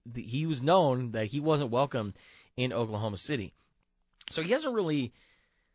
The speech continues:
he doesn't really identify with one franchise. Yeah, he won a couple of championship, championships with the Golden State Warriors, but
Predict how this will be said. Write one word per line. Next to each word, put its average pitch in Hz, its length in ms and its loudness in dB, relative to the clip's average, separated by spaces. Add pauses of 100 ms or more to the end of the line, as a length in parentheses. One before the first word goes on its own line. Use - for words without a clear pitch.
(840)
he 160 160 0
doesn't 277 160 0
really 240 180 2
identify 147 640 0
with 120 200 -2
one 131 280 -2
franchise. 113 640 -4
Yeah, 196 200 4
he 185 120 -2
won 170 200 0
a - 40 -6
couple 151 240 0
of 127 60 -4
championship, 139 560 -6 (140)
championships 143 500 -2
with 120 60 -14
the 123 80 -4
Golden 143 240 0
State 127 160 -2
Warriors, 147 400 0
but 139 220 2